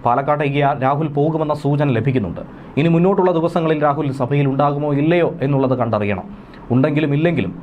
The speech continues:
ഇനി മണ്ഡലത്തിലെത്താൻ ഒരു പാടുമില്ല എന്ന് തന്നെയാണ് വിലയിരുത്തൽ. സഭയിൽ കയറാത്തയാൾ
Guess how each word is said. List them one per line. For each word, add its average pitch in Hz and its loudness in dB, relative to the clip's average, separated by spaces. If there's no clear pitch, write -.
ഇനി 127 2
മണ്ഡലത്തിലെത്താൻ 143 0
ഒരു 156 2
പാടുമില്ല 135 0
എന്ന് 127 0
തന്നെയാണ് 117 0
വിലയിരുത്തൽ. 104 0
സഭയിൽ 139 2
കയറാത്തയാൾ 147 0